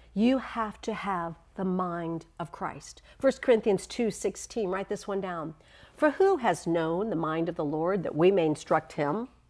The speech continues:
How, am I gonna instruct God? How can I know what God thinks?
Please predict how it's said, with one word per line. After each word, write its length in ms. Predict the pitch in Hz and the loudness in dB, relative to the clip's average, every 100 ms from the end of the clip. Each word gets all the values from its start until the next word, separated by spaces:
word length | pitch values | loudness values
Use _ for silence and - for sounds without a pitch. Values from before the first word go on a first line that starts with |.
| _ _ _ _ _ - | _ _ _ _ _ 4
How, 180 | 220 254 | 6 6
am 140 | - | 8
I 100 | 214 233 | 8 8
gonna 160 | 269 | 8
instruct 400 | 226 - 233 220 | 4 4 2 4
God? 260 | 202 202 240 | 4 4 6
How 180 | 233 247 | 4 4
can 160 | 247 | 4
I 240 | 226 240 226 - | 4 4 2 -2
know 320 | 208 202 226 196 | 4 8 10 10
what 420 | 165 190 - - - | 8 6 6 -6 0
God 240 | 220 190 175 | 4 4 4
thinks? 460 | 269 233 - - | 6 6 6 -12